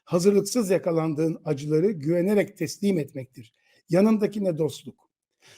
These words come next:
Zırhlarımız artık işsiz kalmıştı.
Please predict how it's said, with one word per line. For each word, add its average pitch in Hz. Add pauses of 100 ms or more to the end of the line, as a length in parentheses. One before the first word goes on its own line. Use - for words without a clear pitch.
(100)
Zırhlarımız 220
artık 233 (240)
işsiz 190
kalmıştı. 160